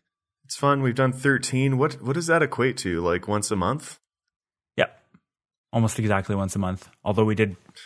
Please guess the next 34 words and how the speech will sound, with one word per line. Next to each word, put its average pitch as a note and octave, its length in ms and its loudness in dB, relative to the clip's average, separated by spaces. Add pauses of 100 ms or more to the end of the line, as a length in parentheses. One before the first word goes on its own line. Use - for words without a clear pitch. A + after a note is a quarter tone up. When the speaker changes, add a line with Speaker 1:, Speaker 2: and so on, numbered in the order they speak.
(180)
Speaker 2:
like, F#2+ 160 -2
three A2 420 2
or G#2 80 2
four G2 580 -2
in G2 100 -4
the G2 100 0
weeks G2 240 -2
before - 260 -4
and G2 80 2
after F#2+ 180 -2
the G2+ 80 0
election, F2+ 400 -2
and E2+ 260 -4 (400)
there's F#2+ 160 -2
a F#2 40 -6
three-month G2 500 0
gap. F2+ 320 2 (840)
Speaker 1:
That A#2+ 140 0
is A2+ 180 0
true. F#2+ 300 0 (580)
Well, B2 280 6
it - 20 4
was, G#2 260 -2
it - 440 -20
was A2 120 -10
a G#2+ 40 -6
big F#2+ 200 0
week. F2+ 360 -6 (720)
Speaker 2:
<laughs> - 60 -4 (2000)
It A#2 80 6
was G#2+ 180 6
a G2+ 60 0
big F#2+ 160 0
week. - 260 -6